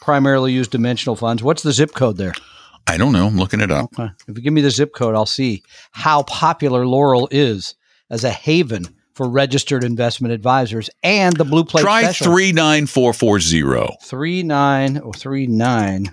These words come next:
Speaker 1: four. Better get the three right. Three nine four four.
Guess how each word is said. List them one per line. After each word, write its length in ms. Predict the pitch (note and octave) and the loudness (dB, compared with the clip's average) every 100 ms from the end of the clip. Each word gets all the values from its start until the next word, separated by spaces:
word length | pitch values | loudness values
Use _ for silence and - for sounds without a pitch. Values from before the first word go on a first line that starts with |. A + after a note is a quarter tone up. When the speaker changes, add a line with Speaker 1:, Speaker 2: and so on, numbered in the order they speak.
| - _ | -12 _
Speaker 1:
four. 540 | - B2 A#2+ A#2+ G#2 _ _ _ - - - - _ _ | -12 -4 -2 -2 -4 _ _ _ -20 -18 -18 -20 _ _
Better 140 | G2+ | -12
get 140 | F#2+ F#2 | -12 -12
the 80 | F2 | -10
three 200 | - D#3 | -6 -4
right. 220 | D2 C#2 _ | -6 -10 _
Three 360 | - C3+ C3 - _ _ _ _ | 0 2 2 -2 _ _ _ _
nine 360 | A#2+ A#2 A2+ A2 _ _ _ _ | 0 2 2 -2 _ _ _ _
four 340 | - A2+ A2 - _ | -4 -2 -2 -8 _
four. 420 | - A2 G2 F2+ | -10 -6 -6 -8